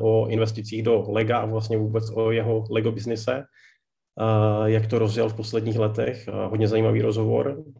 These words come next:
A Brocast určitě všichni znáte. Tentokrát, e, jsme sdíleli, e, rozhovor,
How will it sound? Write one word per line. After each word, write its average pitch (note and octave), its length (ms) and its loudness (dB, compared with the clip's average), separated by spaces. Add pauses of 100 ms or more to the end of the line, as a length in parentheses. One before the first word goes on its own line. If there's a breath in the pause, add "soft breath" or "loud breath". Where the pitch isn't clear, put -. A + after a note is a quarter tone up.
(100)
A G#2 160 -2
Brocast A#2 440 0
určitě A2 260 -6
všichni A2+ 240 -2
znáte. A2 320 2
Tentokrát, A2+ 580 0
e, - 20 -8 (800 soft breath)
jsme A2+ 140 -2
sdíleli, A#2 560 2
e, A2+ 260 -2
rozhovor, A2 540 0